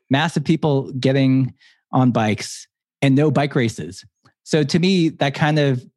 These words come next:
derails the, or decouples the idea that we need races, we need,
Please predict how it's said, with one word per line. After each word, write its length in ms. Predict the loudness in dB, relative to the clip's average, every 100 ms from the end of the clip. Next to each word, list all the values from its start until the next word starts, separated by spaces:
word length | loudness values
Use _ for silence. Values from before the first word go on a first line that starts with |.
| -2
derails 720 | 2 2 2 2 2 0 0
the, 300 | 0 0 0
or 140 | 0 2
decouples 640 | 0 0 0 0 0 0
the 120 | 0
idea 560 | 0 0 0 2 2 0
that 300 | 0 -2 -4 _
we 140 | 0 2
need 260 | 2 2
races, 400 | 0 0 -2 -2
we 80 | 0
need, 300 | 2 2